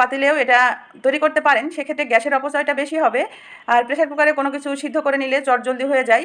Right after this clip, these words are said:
সে তো আপনারা সবাই জানেন, তাই প্রেশার কুকারে সিদ্ধ করবেন। হয়তোবা আপনারা ভাবছেন এটা একটি ফালতু ভিডিও, কিন্তু বন্ধুরা সব কিছুর কিন্তু একটি অভিজ্ঞতা থাকা ভালো। আপনি এটা একবার তৈরি করবেন, দেখবেন আপনাদের খুবই ভালো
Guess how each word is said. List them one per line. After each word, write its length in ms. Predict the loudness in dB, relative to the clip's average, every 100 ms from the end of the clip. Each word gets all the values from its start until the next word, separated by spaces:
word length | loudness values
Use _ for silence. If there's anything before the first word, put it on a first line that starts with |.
| -4
সে 80 | -2
তো 40 | -2
আপনারা 200 | 0 -4 -2
সবাই 160 | 0 2
জানেন, 180 | 0 -2 -8 -18 -20 _
তাই 180 | 0 0 0 -10 -4
প্রেশার 260 | -2 0 0
কুকারে 200 | -2 -2 -2
সিদ্ধ 140 | -2 -2
করবেন। 240 | -4 -6 -10 -18 _ _ -20 -20 _ _
হয়তোবা 280 | -2 0 2 2
আপনারা 200 | 4 2 2
ভাবছেন 260 | 0 -2 0
এটা 100 | 0 -2
একটি 180 | -4 -8 -8 0
ফালতু 280 | 0 2 -2 -4 -8 _ _ _ _ -20 -20 _ -8
ভিডিও, 220 | -2 2 2 -2
কিন্তু 240 | -8 -4 -4 -4
বন্ধুরা 300 | -4 2 2 2
সব 120 | -4 -6
কিছুর 200 | -4 -4 -4
কিন্তু 160 | -2 -2 -4
একটি 200 | -4 -6 -6 -10 -4 -2
অভিজ্ঞতা 360 | 0 0 0 0
থাকা 160 | 0 2 2
ভালো। 180 | 0 -2 -8 _ -4
আপনি 220 | -2 -4 -6 -8 -18 _ 0
এটা 140 | 2 4 2
একবার 220 | 4 2 2
তৈরি 140 | -2 0
করবেন, 220 | -2 -4 -6 -12 -6 -2
দেখবেন 280 | 0 -2 -4 -4
আপনাদের 240 | -2 -4 -4
খুবই 180 | -6 -4 0
ভালো 140 | 2